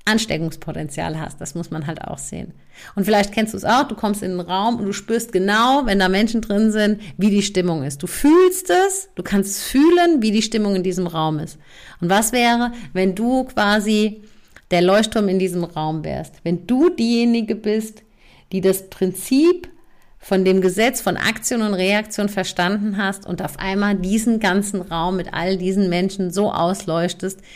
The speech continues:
dass du diejenige bist,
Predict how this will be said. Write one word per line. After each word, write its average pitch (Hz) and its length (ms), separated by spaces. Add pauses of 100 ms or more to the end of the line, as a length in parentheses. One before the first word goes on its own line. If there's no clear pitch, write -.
(420)
dass 180 340
du 330 440 (680)
diejenige 233 460
bist, 226 380